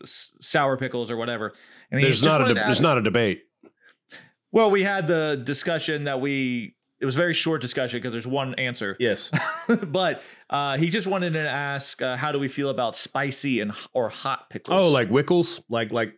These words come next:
Speaker 2: like
Speaker 1: Yeah.
Speaker 2: yeah, yeah. I personally, uh, I, I don't care for, I mean, they're fine. I'm not gonna go after them. I like just
Speaker 1: Right.
Speaker 2: a good crisp dill pickle.
Speaker 1: So,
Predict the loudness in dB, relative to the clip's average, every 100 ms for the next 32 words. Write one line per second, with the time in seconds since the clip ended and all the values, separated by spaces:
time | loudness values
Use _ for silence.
0 | -4 2 4 2 -2 -2 0 0 -2 _
1 | _ -20 _ _ _ _ _ _ _ _
2 | _ _ _ -6 0 2 2 2 2 4
3 | 4 4 6 4 2 -2 _ _ _ -8
4 | -6 -6 -4 -2 0 0 2 4 2 0
5 | -8 -16 _ _ -2 0 2 2 4 4
6 | 4 4 4 2 -2 -12 _ _ 0 4
7 | 4 4 2 4 4 4 2 0 -2 -2
8 | -4 -6 _ _ _ 0 2 2 2 4
9 | 4 4 -2 2 4 4 2 -2 -14 -12
10 | -2 2 2 -2 -8 -4 0 2 2 0
11 | -4 -6 -8 -8 -12 -14 -16 _ -20 _
12 | _ _ 0 4 4 4 -2